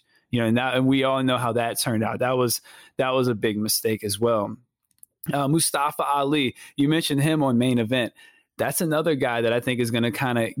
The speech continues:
get more looks, get more time to get over. Uh, somebody that we've talked about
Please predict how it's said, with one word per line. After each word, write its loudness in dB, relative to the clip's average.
get 2
more 4
looks, 0
get 0
more 2
time 0
to 0
get 0
over. 2
Uh, 0
somebody 0
that 2
we've 2
talked -4
about -4